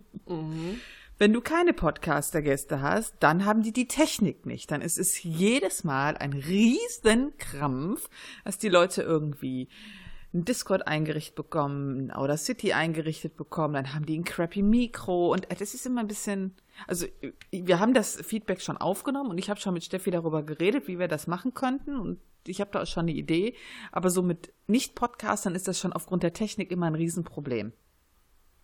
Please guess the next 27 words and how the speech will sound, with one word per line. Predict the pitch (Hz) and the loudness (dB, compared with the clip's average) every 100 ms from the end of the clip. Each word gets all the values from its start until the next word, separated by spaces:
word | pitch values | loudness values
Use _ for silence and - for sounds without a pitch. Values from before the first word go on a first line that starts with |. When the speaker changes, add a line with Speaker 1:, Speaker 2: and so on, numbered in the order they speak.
| _ | _
Speaker 1:
Ja. | 160 151 - _ _ _ _ _ _ _ _ _ _ | -12 -12 -12 _ _ _ _ _ _ _ _ _ _
Speaker 2:
Weil | - 180 | 2 6
so | 190 | 8
ein, | 196 180 | 6 6
selbst | 202 247 | 6 6
so | - | 4
ein | 208 190 | 2 2
teures | - 220 269 180 156 220 - - - _ - | 4 6 6 4 0 -2 -6 -14 -20 _ 2
Gaming-Headset | 190 247 170 147 151 - - 170 170 | 4 4 2 0 -2 -2 0 0 0
hat | 185 | -2
halt | 165 - | -2 -4
einfach | 180 175 | -4 -4
einen | 175 170 | -6 -6
Crap-Ton | - 165 175 - - - 165 156 143 190 240 - _ | -4 2 2 0 -6 -6 0 0 0 -4 -6 -12 _
für | - 175 165 | -6 0 2
einen | 160 165 | 2 0
Podcast. | - 185 - - 196 - - | 0 -2 -2 0 0 0 -2
Das | 175 - | -2 2
kann | 170 | 2
man | 185 185 | 4 4
nicht | 202 - - | 2 0 0
nehmen. | 175 139 160 90 - - - - - _ - - _ _ - | 0 0 -4 -6 -8 -12 -20 -20 -20 _ -20 -20 _ _ -8
Speaker 1:
Das | 214 - - - - | -6 -6 -10 -12 -14
stimmt. | - - - 320 208 - - | -10 -8 -4 -2 -2 -4 -2
Speaker 2:
<laughs> | 247 - 262 - 285 - 254 - 247 - _ _ | 0 4 4 4 2 0 -4 -2 -4 -4 _ _
Speaker 1:
Das | - 185 - - | -2 -2 -2 -6
stimmt. | - 208 151 170 - | -4 -4 -4 -6 -8